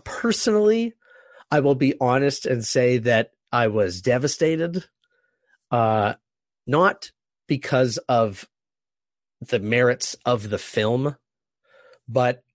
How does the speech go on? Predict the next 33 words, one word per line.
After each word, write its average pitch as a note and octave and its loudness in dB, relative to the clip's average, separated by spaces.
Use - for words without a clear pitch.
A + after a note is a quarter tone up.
of A#2+ 0
what A#2 0
was A2 -2
very A2+ 0
apparent G#2+ -2
had G2+ -2
happened, F#2 -4
uh, G#2 0
to B2+ 2
this A2+ -4
movie A2+ 0
behind G#2+ -2
the F#2+ -2
scenes, A#2+ -2
that A2 -2
the C#3 2
movie C3+ 4
that B2 0
I C3 2
had B2+ 0
hoped F3 -2
would D#3 0
be D3+ -2
the C#3 0
kind C3+ -2
of A#2+ -4
culmination B2 -2
of A2 -2
this A2 -2
story A2+ 0
that G#2 -2
Zack A2 0
Snyder G2 0